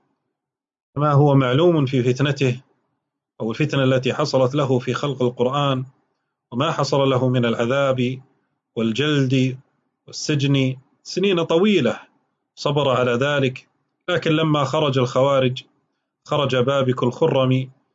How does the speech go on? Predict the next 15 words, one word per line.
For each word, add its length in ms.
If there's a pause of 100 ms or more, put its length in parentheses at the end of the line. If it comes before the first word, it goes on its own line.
(400)
في 140
ناحية 680 (1000)
من 160
خراسان 640
على 460 (1300)
المعتصم، 760 (420)
وكان 280
المعتصم 540
ممن 400
آذاه 460 (440)
وعذبه 680 (220)
وسجنه، 500 (1040)
فكان 300
يرسل 400
الرسائل 680